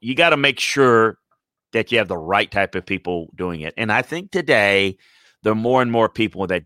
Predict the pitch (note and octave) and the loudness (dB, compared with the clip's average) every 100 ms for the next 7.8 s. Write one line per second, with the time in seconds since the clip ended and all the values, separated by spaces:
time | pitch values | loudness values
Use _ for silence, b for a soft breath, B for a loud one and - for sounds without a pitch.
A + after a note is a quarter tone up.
0 | - A#2 C3+ - A2 G2+ F#2+ E2 - - | 0 0 0 -2 2 2 2 -2 -8 -2
1 | G2+ G2+ F#2 E2+ - E3 G2+ F2 F2 E2 | -2 -2 -4 -4 -2 -2 0 -2 -2 -4
2 | F2+ E2+ E2+ F#2 G2 G2 F2+ A2 A2+ G2+ | -4 -4 -4 -6 -4 -2 -2 0 0 2
3 | E2+ D#2+ D2+ D2+ - - B1 - - - | 0 0 -6 -12 -12 -12 -12 -14 -18 -20
4 | B B B C4+ C4+ A#3 F3+ D#3+ D3 C#3 | B B B 0 2 4 4 4 4 4
5 | - C#3 - - E2 - _ _ _ _ | 2 -2 -2 -4 -8 -10 _ _ _ _
6 | - _ F2+ F2+ B2+ B2 B2 A#2 - B2+ | -20 _ -8 -6 -6 -4 -2 0 0 2
7 | C3 C#3 B2+ C3 B2+ A2 F#2 | 2 0 -2 0 0 0 -4